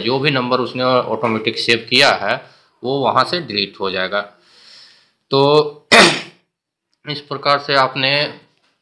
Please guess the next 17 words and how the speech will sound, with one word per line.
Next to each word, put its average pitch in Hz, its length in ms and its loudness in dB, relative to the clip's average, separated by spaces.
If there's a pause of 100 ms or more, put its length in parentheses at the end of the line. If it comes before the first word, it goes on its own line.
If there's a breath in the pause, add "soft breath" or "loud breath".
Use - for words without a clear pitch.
(360)
देखा 110 320 -2 (400)
कि 127 420 -4 (160)
आप 107 360 -2 (140)
किस 143 160 0
प्रकार 110 680 0
लड़कियों 107 420 -8
के 110 120 -4
WhatsApp 104 400 -6
नंबर 104 400 -2
निकाल 101 340 -4
सकते - 380 -12
हैं, 104 200 -8 (1000)
उनसे 107 220 -2
दोस्ती 101 360 -2
कर 104 200 -6
सकते - 480 -6
हैं 101 400 -6